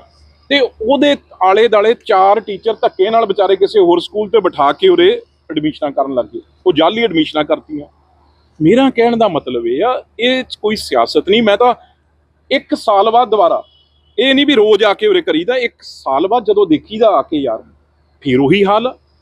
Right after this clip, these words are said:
ਅੱਜ ਬਿਲਡਿੰਗ ਦੁਬਾਰਾ ਟੁੱਟ ਗਈ, ਢਹਿ ਗਈ, ਇਹਦਾ ਹਾਲਾਤ ਦੇਖੋ ਦੁਬਾਰਾ।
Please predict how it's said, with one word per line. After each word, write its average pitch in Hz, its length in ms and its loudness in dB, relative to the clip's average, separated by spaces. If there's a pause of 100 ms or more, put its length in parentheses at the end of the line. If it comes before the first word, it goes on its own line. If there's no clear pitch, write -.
ਅੱਜ 226 160 -2
ਬਿਲਡਿੰਗ 180 440 0
ਦੁਬਾਰਾ 190 380 2
ਟੁੱਟ - 300 -4
ਗਈ, 240 320 0 (160)
ਢਹਿ 175 200 2
ਗਈ, 247 180 -4
ਇਹਦਾ 247 180 -2
ਹਾਲਾਤ 190 280 2
ਦੇਖੋ 226 280 -2
ਦੁਬਾਰਾ। 185 360 0